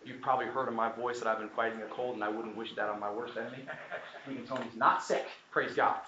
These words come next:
And so he'll receive you and pray with you if you're accepting Jesus Christ your Lord and Savior. If you're here today and you say, "You know what, look, I've made it too easy. I realize I really do need to do the things that I know I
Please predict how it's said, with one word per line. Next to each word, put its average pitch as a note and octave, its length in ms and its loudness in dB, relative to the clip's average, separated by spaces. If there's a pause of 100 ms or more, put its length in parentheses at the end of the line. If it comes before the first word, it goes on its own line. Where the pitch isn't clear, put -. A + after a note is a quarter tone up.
(160)
And B2 100 -6
so B2 100 -2
he'll C3+ 200 0
receive D3 420 -6
you A#2 100 -6
and - 140 -10
pray C#3 160 0
with B2 220 -4
you B2 220 -6 (200)
if A2 140 -8
you're G#2+ 160 -4
accepting A2 440 -6
Jesus A2+ 180 -12
Christ A#2 280 -4
your A2+ 140 -12
Lord G#2 160 -8
and - 80 -16
Savior. A#2 340 -8 (1040)
If C#3 100 0
you're C#3+ 100 4
here D#3+ 220 8
today C#3+ 240 4
and C3 80 -2
you A#2+ 60 -6
say, B2 140 -6
"You A#2 80 -4
know C#3 100 0
what, C3+ 100 4
look, B2 100 0
I've A#2+ 160 2
made C3+ 140 -4
it B2 140 -6
too C#3+ 240 -6 (100)
easy. - 180 -8 (400)
I B2 60 -4
realize C3 380 2
I A#2 60 -2
really A#2+ 300 -4
do D#3 200 -2
need - 220 -4
to A#2 60 -10
do D#3+ 200 -2
the - 80 -6
things A#2+ 300 -10
that B2 100 -2
I A2+ 160 -4
know C3 180 0
I - 100 0